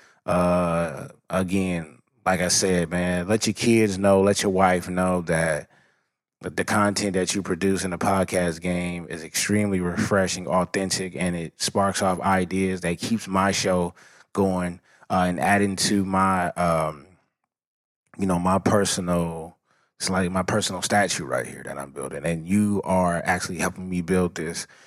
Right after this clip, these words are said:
I listen to your show religiously, and it helps give me ideas. If you wanna call yourself a ghostwriter, yo, I got a ghostwriter in the podcast game.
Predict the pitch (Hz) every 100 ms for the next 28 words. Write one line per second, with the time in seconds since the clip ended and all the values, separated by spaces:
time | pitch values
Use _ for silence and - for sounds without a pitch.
0 | - - 87 98 92 - 101 98 95 110
1 | 101 98 98 101 101 98 101 101 101 104
2 | _ _ _ - 90 87 87 87 87 85
3 | - 104 95 98 92 - 98 87 92 87
4 | 95 92 107 107 92 87 - 98 101 98
5 | - 104 98 95 - 95 92 - _ _
6 | - 92 107 107 104 110 117 120 135 -
7 | 80 139 123 123 120 110 117 107 104 98
8 | 92 92 92 101 87 85 76 64 60 55
9 | -